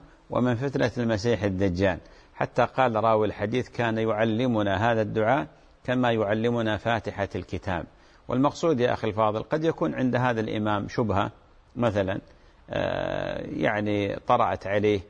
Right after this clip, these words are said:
ويعني مثلًا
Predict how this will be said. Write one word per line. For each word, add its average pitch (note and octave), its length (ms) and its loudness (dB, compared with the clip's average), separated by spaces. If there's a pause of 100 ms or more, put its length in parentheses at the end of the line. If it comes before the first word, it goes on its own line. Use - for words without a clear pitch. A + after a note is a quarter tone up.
(360)
ويعني F#2+ 1600 -2
مثلًا G2 520 0